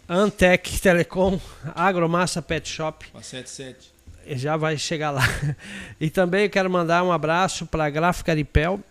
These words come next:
Speaker 1: que é um dos patrocinadores que entrou hoje. Aí, um abraço ao Ariovaldo e ao Fábio. Obrigado pela credibilidade e a confiança no nosso trabalho. Com Fresa Purificadores,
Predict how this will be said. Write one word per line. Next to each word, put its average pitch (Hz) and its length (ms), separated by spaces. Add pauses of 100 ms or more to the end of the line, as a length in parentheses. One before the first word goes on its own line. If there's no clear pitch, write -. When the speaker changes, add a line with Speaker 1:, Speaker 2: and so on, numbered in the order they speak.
Speaker 1:
que - 80
é 147 100
um 160 100
dos 151 120
patrocinadores 151 760
que 160 100
entrou 151 340
hoje. 160 360 (180)
Aí, 156 340
um 143 100
abraço 147 760
ao 139 220
Ariovaldo 156 720
e 156 40
ao 143 60
Fábio. 165 360
Obrigado 147 540 (120)
pela 139 280
credibilidade 135 920
e - 20
a 135 40
confiança 143 640
no 135 60
nosso 135 180
trabalho. 165 460 (640)
Com 208 160
Fresa 175 420
Purificadores, 180 1000